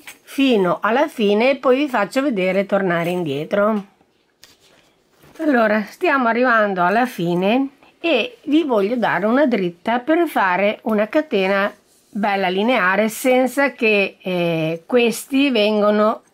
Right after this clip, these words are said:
rivoltati. Mi raccomando, perché altrimenti la catena viene storta. Per lavorare in modo che siete sicuri che vengono dritti e vengono bene, io faccio in questo modo, eh,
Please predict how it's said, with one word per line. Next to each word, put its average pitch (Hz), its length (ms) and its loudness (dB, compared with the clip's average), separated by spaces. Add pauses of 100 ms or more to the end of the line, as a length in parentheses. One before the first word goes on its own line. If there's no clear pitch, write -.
rivoltati. 196 920 -2 (260)
Mi 208 140 2
raccomando, 233 800 0
perché 202 300 -2
altrimenti 190 580 -2
la 180 100 -2
catena 208 400 -2
viene 175 240 0
storta. 156 580 -4 (460)
Per 392 200 0
lavorare 214 880 0
in 214 120 -2
modo 220 380 -2
che 220 500 -4 (220)
siete 214 300 -2
sicuri 226 540 0
che 180 120 -4
vengono 196 440 2
dritti 196 520 0
e 196 120 -4
vengono 190 440 2
bene, 175 340 0
io 302 340 0
faccio 226 320 -4
in 233 80 -2
questo 202 340 -4
modo, 190 540 -2
eh, 208 360 0